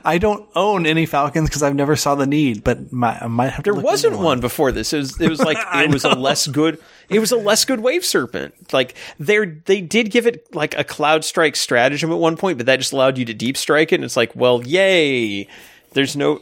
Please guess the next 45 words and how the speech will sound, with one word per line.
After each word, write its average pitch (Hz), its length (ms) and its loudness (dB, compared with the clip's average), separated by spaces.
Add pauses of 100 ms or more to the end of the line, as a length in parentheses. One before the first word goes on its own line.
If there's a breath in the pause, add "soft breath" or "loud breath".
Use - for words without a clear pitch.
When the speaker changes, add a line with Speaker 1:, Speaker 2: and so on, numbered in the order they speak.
(120)
Speaker 1:
I 143 80 0
can 147 160 -2
argue 160 240 -2
that 180 60 -2
Speaker 2:
and 170 100 -2
Speaker 1:
with 151 60 -4
Speaker 2:
now 170 100 0
it's 196 80 0
Speaker 1:
everyone 190 120 0
Speaker 2:
like, 170 480 -2
Speaker 1:
else. - 600 -16
Speaker 2:
Right, 160 420 -2
but 151 140 -2
now 160 160 0
it's 160 100 -6
like, 131 240 0
"Oh, 180 420 0 (380)
oh, 190 180 4
that's 165 180 2
just 139 200 -2
built 156 260 2
into 135 180 2
the 117 100 -2
unit 139 460 -2
now. 92 260 -4
Okay, 151 320 0
that's 127 280 0
actually 123 360 -4
pretty 110 260 -6
cool." 175 480 -4
Speaker 1:
Well, 147 300 0
Speaker 2:
So - 200 -4
Speaker 1:
and 165 200 2
being 147 180 0
called 139 220 0
out 135 140 0
to - 60 0
do 139 120 2
first 127 420 0
turn. 101 880 -2
That's 135 220 -2
the - 140 -6
bigger 107 220 0
Speaker 2:
Yes. - 340 -4
Speaker 1:
one. - 80 -20